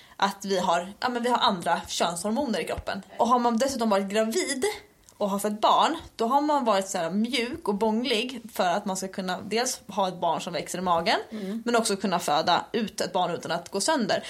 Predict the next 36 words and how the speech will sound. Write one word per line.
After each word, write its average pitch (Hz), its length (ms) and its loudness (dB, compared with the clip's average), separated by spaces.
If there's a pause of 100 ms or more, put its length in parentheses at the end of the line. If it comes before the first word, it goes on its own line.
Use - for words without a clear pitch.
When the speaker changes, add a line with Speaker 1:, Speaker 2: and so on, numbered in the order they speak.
(380)
Speaker 1:
Och 240 140 4
den 254 180 6
här 294 160 4
uppmjukningen, 277 720 0
det 214 60 2
är 277 80 4
inte 208 200 0
bara 175 380 6 (160)
i 202 60 -4
bäckenet 208 520 -2
så 196 60 -4
att 180 60 -4
magen 208 340 2
ska 277 120 -2
kunna 208 160 0
växa, - 280 -4 (200)
utan 196 280 -4
det 147 60 0
är 190 80 0
ju 170 180 -2 (380)
även 220 800 6
så - 160 -2
här 165 240 4
centralt, - 760 0 (260)
handlederna. 185 600 0 (200)
Speaker 2:
Det 233 140 -4
är - 40 0
så - 140 0
orättvist. 214 840 0 (220)
Speaker 1:
Vi 262 180 4
har 370 80 8
pratat 359 240 4
om 220 120 4
det 196 80 4
förut, 240 680 4
att 202 300 0